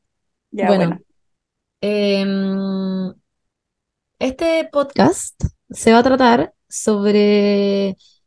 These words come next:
Speaker 2: que queremos ser un poco más positivas, porque el capítulo pasado fue literalmente
Speaker 1: Muy negativo.
Speaker 2: tirar pura mierda, básicamente fue muy negativo,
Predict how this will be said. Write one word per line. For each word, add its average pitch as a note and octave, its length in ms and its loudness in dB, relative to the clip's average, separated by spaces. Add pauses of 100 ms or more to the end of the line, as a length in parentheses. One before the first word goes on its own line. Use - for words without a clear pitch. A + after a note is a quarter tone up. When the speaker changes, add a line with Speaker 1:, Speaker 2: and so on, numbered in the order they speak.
(400)
Speaker 2:
que A#3 100 -4
queremos B3 280 2
ser C#4+ 120 -6
un C#4+ 80 -4
poco C4 180 -4
más C#4 120 -2
positivas, G3+ 580 -2
porque G3+ 220 0
el G3 60 4
capítulo A3 300 2
pasado C4 680 2
fue A#3+ 840 0
literalmente G#3+ 1040 0
Speaker 1:
Muy A3 80 2
negativo. A#3 160 -6
Speaker 2:
tirar A3 260 2
pura G#3+ 280 -4
mierda, F3 320 0
básicamente E3+ 440 0
fue G3+ 120 -4
muy G3 220 -2
negativo, A3 640 0